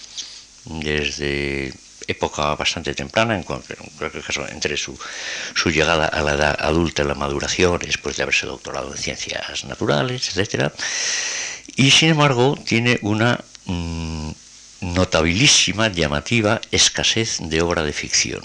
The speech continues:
Ha de ser, eh, pasado por, por ella, obra de ficción estricta, estricta, no tiene más que la novela El auto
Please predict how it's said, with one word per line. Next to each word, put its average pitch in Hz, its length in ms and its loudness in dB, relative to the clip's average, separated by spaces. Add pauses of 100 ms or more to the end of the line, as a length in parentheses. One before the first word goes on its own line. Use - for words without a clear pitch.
(140)
Ha 90 100 -8
de 76 140 -8
ser, 73 440 2
eh, 76 80 0
pasado - 320 -2 (260)
por, - 380 2
por 82 140 0
ella, 117 320 4 (420)
obra 90 300 4
de 71 100 2
ficción 73 440 0
estricta, - 800 4
estricta, 120 640 2 (360)
no 82 100 0
tiene 64 240 0
más 64 160 0
que - 100 -4
la 67 100 -2
novela 71 380 2
El 71 140 -4
auto 69 320 -2